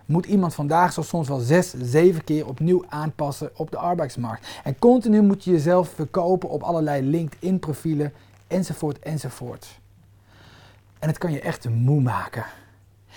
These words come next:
En dan lezen we over die eerste kerk dat ze leefden in een geest van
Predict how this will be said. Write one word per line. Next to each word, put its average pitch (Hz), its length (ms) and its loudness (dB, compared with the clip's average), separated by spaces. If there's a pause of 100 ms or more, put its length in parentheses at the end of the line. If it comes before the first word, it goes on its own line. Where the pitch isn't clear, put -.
(140)
En 139 100 -2
dan 139 120 2
lezen 180 360 4
we 185 160 0
over 147 280 -2
die 117 140 -8
eerste 170 420 -2
kerk 135 560 -6
dat 135 180 -6
ze 123 120 -6
leefden 151 600 0
in 123 140 -8
een 113 120 -10
geest 175 480 -6
van 120 240 -8